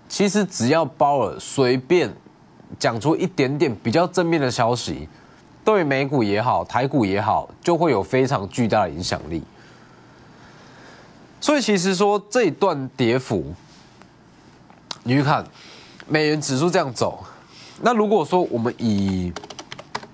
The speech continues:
美股来讲，纳斯达克，纳斯达克这一段其实也跌得够深了，道琼也是，昨天还在破底。那包含像是费城半导体也是，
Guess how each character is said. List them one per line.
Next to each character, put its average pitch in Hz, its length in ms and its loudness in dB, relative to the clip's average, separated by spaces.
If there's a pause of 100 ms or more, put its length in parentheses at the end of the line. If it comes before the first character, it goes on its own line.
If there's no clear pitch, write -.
(460)
美 139 160 2
股 147 160 2
来 110 160 2
讲， 104 200 -2 (600)
纳 139 120 2
斯 - 120 -6
达 113 180 2
克， - 140 -14 (480)
纳 226 120 2
斯 240 140 -4
达 190 160 2
克 156 180 -2
这 226 140 2
一 160 80 2
段 139 180 0
其 131 160 -6
实 127 100 0
也 131 60 2
跌 101 140 -2
得 101 80 0
够 98 240 0
深 87 260 -4
了， 87 140 -6 (1600)
道 190 220 2
琼 98 240 -6
也 85 140 -6
是， 104 320 -2 (600)
昨 139 200 2
天 160 140 2
还 113 280 -4
在 127 160 0
破 113 300 0
底。 87 200 -6 (1600)
那 202 140 2
包 190 180 0
含 165 120 0
像 156 140 -2
是 156 80 -2
费 151 180 0
城 117 180 -4
半 127 120 2
导 107 160 0
体 104 140 -8
也 - 120 -4
是， 92 240 -4